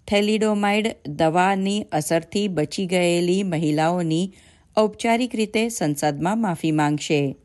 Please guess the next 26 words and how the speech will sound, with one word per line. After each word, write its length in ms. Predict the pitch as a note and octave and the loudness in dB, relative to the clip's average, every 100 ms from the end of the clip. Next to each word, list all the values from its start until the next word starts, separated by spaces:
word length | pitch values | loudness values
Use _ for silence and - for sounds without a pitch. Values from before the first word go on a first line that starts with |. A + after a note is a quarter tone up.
| _ _ _ _ _ | _ _ _ _ _
ગર્ભાવસ્થા 800 | G3+ G3+ F3+ G3+ F#3+ F#3 - F#3+ | 2 2 2 0 0 -2 -2 -2
દરમિયાન 560 | F#3 F#3+ F#3+ G3 G#3+ B3+ | 0 0 0 0 -2 -2
મોર્નિંગ 560 | E3+ D#3+ D#3+ E3 G3 A3+ | -2 0 2 2 0 -2
સિકનેસ 480 | - F#3+ F#3+ F#3+ F#3 | -4 -4 -2 -2 -2
તરીકે 440 | F3+ F3 F3 G3 | -2 -2 -2 -2
ઓળખાતી 680 | G3 D#3 D#3 C#3+ E3+ D#3+ G3 | -2 -2 -2 0 -2 0 -4
પરિસ્થિતિ 680 | G3+ D#3+ D3+ D3 - D3 D3+ | -2 -2 -2 -4 -6 -2 0
નિવારવા 640 | D3 D3+ D#3+ F3 F3+ G3+ A#3 _ _ _ - | 0 2 0 0 0 0 -4 _ _ _ 0
અનેક 340 | A#3 C#4+ C#4+ | 2 2 0
મહિલાઓને 800 | G3 E3+ D#3+ F3 F#3+ E3+ D#3+ G#3 - _ _ _ | 0 0 2 2 2 2 0 -2 -8 _ _ _
થેલિડોમાઇડ 720 | A3 A3+ A#3+ B3 A3+ A3+ A#3+ | 0 0 2 2 2 2 0
દવા 400 | F3 D3+ D#3 D3+ | 0 2 2 0
આપવામાં 640 | - C#3+ - D#3 F3+ B3+ - | -2 -2 0 2 2 0 -2
આવી 220 | D3 C#3+ | -2 -2
હતી, 480 | D#3 - G#3 C4+ - _ _ | -2 0 0 0 -6 _ _
જો 120 | F3 | -2
કે 160 | E3 D#3 | 0 0
તેનાથી 540 | - E3 F3 F3 G#3+ | 0 2 2 0 0
નવજાત 500 | G#3+ E3+ C#3+ D#3+ D3+ | 0 0 0 0 0
શિશુને 520 | C#3+ F3 - G3 G#3 A3 | 0 -4 -2 -2 0 0
નુકસાન 520 | F3 D#3 - G3+ A#3 | 0 -2 -2 -2 -2
પહોંચતું 560 | E3 D#3+ D#3 - D#3 | -2 -2 -4 -4 -2
હોવાનું 460 | D#3+ D#3 D#3+ F3 A#3 | 0 2 2 2 -2
જાણવા 420 | G#3+ D#3+ D3 D3+ | 0 0 2 2
મળ્યું 340 | D3 D3 D3+ C#3+ | 2 0 0 -2
છે. 440 | - D3+ C#3+ C3+ | -2 0 0 -4